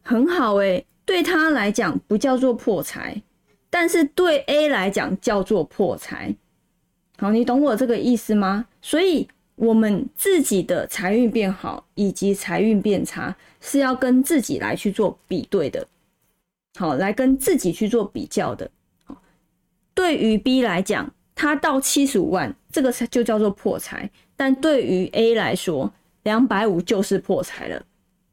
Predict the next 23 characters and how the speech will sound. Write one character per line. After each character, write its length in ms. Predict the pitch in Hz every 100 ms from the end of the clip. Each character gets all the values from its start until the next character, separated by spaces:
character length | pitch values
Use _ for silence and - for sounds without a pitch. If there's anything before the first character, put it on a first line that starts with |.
| _ -
但 160 | 277
是 140 | 311 285
对 140 | 277
他 120 | 277
来 120 | 202
讲 200 | 202 151
却 220 | 180 - 151
不 180 | -
是。 300 | 80 - - - _ _ _ _
好， 160 | - -
所 200 | 196 262
以 260 | 269 220 - _ _ _ _
你 200 | 240 226
的 80 | 226
大 240 | 294 269
富 340 | 269 302 208 -
跟 160 | - 254
我 100 | 226
的 80 | 170
大 180 | 180 170
富 140 | 202
不 140 | 180 180
同， 280 | 208 -